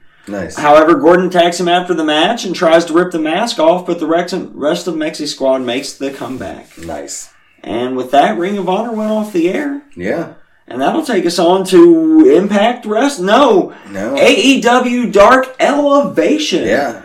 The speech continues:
Speaker 1: our new show.
Speaker 2: Featuring Tony Schiavone and Paul Wright. No more
Speaker 1: Yep.
Speaker 2: B S.
Speaker 1: On commentary.
Speaker 2: On commentary.
Speaker 1: Yep.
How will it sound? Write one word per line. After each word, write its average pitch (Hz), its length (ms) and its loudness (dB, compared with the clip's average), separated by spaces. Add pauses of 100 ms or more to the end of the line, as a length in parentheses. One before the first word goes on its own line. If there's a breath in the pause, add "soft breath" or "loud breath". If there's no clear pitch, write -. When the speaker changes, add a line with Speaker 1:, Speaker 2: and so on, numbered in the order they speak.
Speaker 1:
our 101 120 -8
new 123 200 -4
show. 202 240 0
Speaker 2:
Featuring 185 580 2 (320 soft breath)
Tony 220 380 0
Schiavone 220 880 2
and - 400 -2
Paul 226 320 2
Wright. - 680 -2 (140)
No 208 180 -4
more 190 160 0
Speaker 1:
Yep. 196 160 2
Speaker 2:
B 196 100 4
S. - 580 -6
Speaker 1:
On 98 240 -10
commentary. 117 540 -8
Speaker 2:
On - 160 -2
commentary. 135 720 -6
Speaker 1:
Yep. - 280 -8